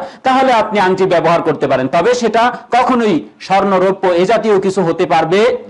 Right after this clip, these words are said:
না। কিন্তু আপনি যদি কোনো রোগের, তাহলে এটা জায়েজ নেই।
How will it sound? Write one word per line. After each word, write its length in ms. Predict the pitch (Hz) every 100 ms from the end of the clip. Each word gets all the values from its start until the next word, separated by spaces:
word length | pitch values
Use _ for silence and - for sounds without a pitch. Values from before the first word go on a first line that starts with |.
| - - 180
না। 360 | 196 220 - - - - -
কিন্তু 220 | 165 165
আপনি 300 | 190 180 269
যদি 400 | 311 254 233 196 -
কোনো 180 | 202 214
রোগের, 360 | 208 226 202 165 - _ _ _ _ - - _ - - _
তাহলে 380 | 151 160 156 147 151
এটা 200 | 135 127
জায়েজ 300 | 123 113 101
নেই। 140 | 107